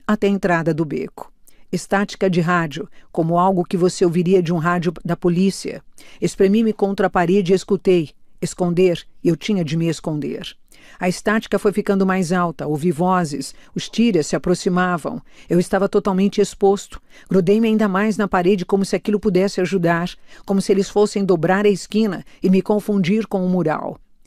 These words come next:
Sirenes abalavam o ar tranquilo, sirenes por minha causa. Ouvi passos. Eles estavam definitivamente se aproximando. Só havia um lugar onde me esconder.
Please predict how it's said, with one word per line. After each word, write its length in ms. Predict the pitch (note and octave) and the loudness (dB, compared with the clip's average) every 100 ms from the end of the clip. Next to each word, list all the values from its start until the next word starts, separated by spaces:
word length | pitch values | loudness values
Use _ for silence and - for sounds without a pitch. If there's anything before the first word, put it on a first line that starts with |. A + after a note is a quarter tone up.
| - - | -20 -14
Sirenes 560 | - F#3 F#3+ G#3 G3 | -4 0 2 2 2
abalavam 540 | F#3 E3+ E3+ F#3+ F3+ F3+ | 2 2 2 2 2 2
o 60 | |
ar 120 | F3 | 0
tranquilo, 680 | - F#3 F3+ - G#3+ G3+ C#3 - - | 0 -2 -2 0 2 2 -2 -8 -20
sirenes 720 | - - D#3+ F#3+ A3 A3 - - - | -8 -2 0 2 2 0 -4 -20 -8
por 120 | - E3+ | -2 -2
minha 280 | D#3+ F3+ | 0 -2
causa. 520 | F3 D3+ - F3+ - - - - - - | -2 -6 -6 -10 -14 -14 -20 -20 -12 -2
Ouvi 240 | F3 G3+ | 0 0
passos. 640 | F#3+ F#3 E3+ - - - - - | 0 -2 -4 -8 -12 -14 -16 -6
Eles 200 | F3+ F3+ | -2 0
estavam 360 | G3 - G3+ G3 | 0 0 0 2
definitivamente 880 | G3 A3 G#3 G3+ F#3+ E3+ F#3 A3 G#3+ | 0 0 -2 0 0 0 0 -2 -2
se 100 | G3 | -2
aproximando. 760 | F#3 G3 - F#3 G3+ G3 - - - - | -2 -2 -2 -2 -2 -4 -8 -12 -20 -8
Só 160 | - | -2
havia 200 | F3 A#3 | 0 2
um 40 | B3+ | 2
lugar 320 | F#3+ G#3 B3 | 2 2 0
onde 260 | F#3+ E3 | 0 0
me 160 | F3+ F3+ | 0 0
esconder. 640 | F3+ - F3 D#3 C#3+ - | -2 -2 -2 -2 -4 -8